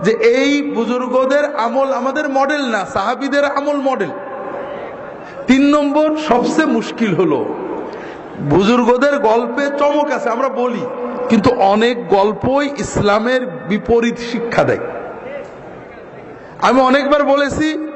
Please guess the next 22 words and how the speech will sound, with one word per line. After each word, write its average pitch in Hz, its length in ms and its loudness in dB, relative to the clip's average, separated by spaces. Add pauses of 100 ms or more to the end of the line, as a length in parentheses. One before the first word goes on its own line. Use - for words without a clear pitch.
যারা 226 300 4
এখানে 254 300 0
আছেন 240 340 -2
অনেকে 233 420 -2
জানেন, 180 500 -4
তারপরেও 247 560 2
যারা 202 280 0
জানেন 185 320 0
না 240 180 0
তাদের 202 340 -2
জন্য 208 300 0
আবারও 185 760 2
রিপিট 247 480 2
করছি। - 220 -2 (380)
ওয়াইস 247 360 4
কারনির 277 400 2
গল্প 254 300 0
আপনারা 262 280 0
সবাই 226 320 0
জানেন, 180 280 -4
জানেন 202 220 -2
না? 226 120 -4